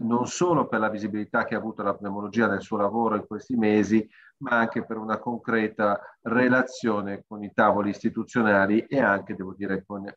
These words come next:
i dirigenti, sebbene ci sia stato un turnover significativo in questi ultimi mesi.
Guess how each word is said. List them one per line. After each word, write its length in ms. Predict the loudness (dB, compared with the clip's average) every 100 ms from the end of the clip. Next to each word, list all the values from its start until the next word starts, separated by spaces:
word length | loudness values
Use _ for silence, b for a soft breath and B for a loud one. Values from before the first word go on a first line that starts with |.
| -10
i 280 | -8 -8 -12
dirigenti, 800 | -8 -6 -6 0 2 4 0 -6
sebbene 360 | -14 -12 -8 -8
ci 100 | -8
sia 180 | -8 -8
stato 360 | 0 2 2
un 100 | -4
turnover 540 | -10 -10 -4 -4 -2 -4 B B
significativo 840 | _ 0 0 0 -2 0 -2 -4 -6
in 60 |
questi 240 | -8 -10 -10
ultimi 300 | -12 -12 -14
mesi. 500 | -14 -16 -18 -20